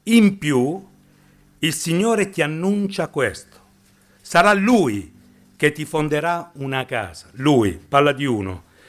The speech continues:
"Quando i tuoi giorni saranno compiuti e tu riposerai con i tuoi padri,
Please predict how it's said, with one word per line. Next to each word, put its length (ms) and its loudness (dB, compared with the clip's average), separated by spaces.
"Quando 300 2
i 60 2
tuoi 200 -2
giorni 360 0
saranno 680 0
compiuti 720 0
e 200 -12
tu 200 4
riposerai 640 2
con 180 -2
i 80 -4
tuoi 220 -2
padri, 560 -6